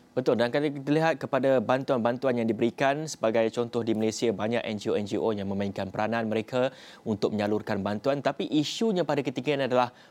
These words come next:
untuk, ataupun channel, saluran untuk kita salurkan bantuan kepada, uh, mereka yang berada di Gaza terutamanya.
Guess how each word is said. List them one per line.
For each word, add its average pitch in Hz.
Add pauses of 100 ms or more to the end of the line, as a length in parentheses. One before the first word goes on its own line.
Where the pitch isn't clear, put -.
(160)
untuk, 147
ataupun 123
channel, 139
saluran 135
untuk 113
kita 110
salurkan 117
bantuan 107
kepada, 98
uh, 95
mereka 101
yang 98
berada 92
di 92
Gaza 95
terutamanya. 98